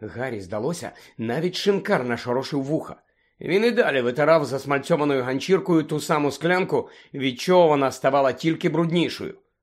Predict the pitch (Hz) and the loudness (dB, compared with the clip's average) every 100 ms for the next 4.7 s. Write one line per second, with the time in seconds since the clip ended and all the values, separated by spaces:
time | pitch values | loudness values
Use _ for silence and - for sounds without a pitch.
0 | _ _ - 101 - 135 131 117 - 117 | _ _ -8 -8 -2 -2 0 -2 -2 0
1 | 143 185 185 170 160 147 170 196 175 113 | 2 2 0 2 0 2 4 6 4 2
2 | - - _ _ _ _ _ 139 180 254 | -4 -16 _ _ _ _ _ 2 6 8
3 | 247 233 202 254 220 208 190 208 208 - | 8 8 8 6 6 2 4 2 2 4
4 | 196 180 247 208 - 160 113 | 4 4 4 4 4 2 2